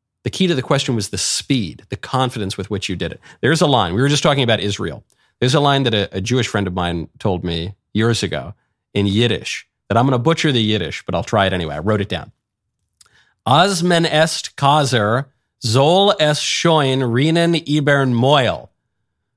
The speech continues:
which means, <laughs> it's probably, you couldn't even have that translated through some kind of translation app. My pronunciation's so bad. What that line means is, if you're gonna eat pork, eat it until your mouth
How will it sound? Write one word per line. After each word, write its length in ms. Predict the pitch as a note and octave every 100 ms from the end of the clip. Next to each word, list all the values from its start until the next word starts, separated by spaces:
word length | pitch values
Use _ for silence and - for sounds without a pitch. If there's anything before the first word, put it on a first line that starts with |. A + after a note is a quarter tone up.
| _ _ _ _ _ _ _
which 220 | A#2 A#2
means, 640 | C#3 C3 A2+ A2+ - - - _ _
<laughs> 220 | _ -
it's 120 | -
probably, 380 | - A#2+ A2 G2+ D#3+ -
you 80 | B2
couldn't 240 | E3 C3
even 280 | A2+ G2+ F#2+
have 140 | A#2+ A2
that 140 | G2+
translated 640 | - G#2 G2+ G#2 F#2 F#2 F2
through 200 | - F#2+
some 220 | - F2
kind 220 | F#2+ E2+
of 160 | E2+ - _
translation 520 | - G2+ F#2+ F#2 F2+
app. 280 | D#2 C#2+ - -
My 140 | F#2
pronunciation's 560 | E2 E2+ D#2 A2+ A#2 F#2
so 120 | F2
bad. 200 | E2 D2+ - -
What 120 | B2
that 140 | C3 A2+
line 320 | B2 E3 G3
means 420 | C3+ F#2 F2+ - -
is, 400 | F2+ E2+ - - _ _ _ _ _ _ _ _ _ -
if 180 | G#2
you're 120 | A2+ G2+
gonna 360 | A#2 E3+ G3+
eat 300 | - D3+ -
pork, 560 | - C#3 G#2 A1 - - _ _ _ _ _ -
eat 200 | D3 E3
it 220 | F#3+ F#3+ -
until 300 | A#2 - A2+
your 220 | G2+ F#2+
mouth 500 | F2+ F#2 G2 A2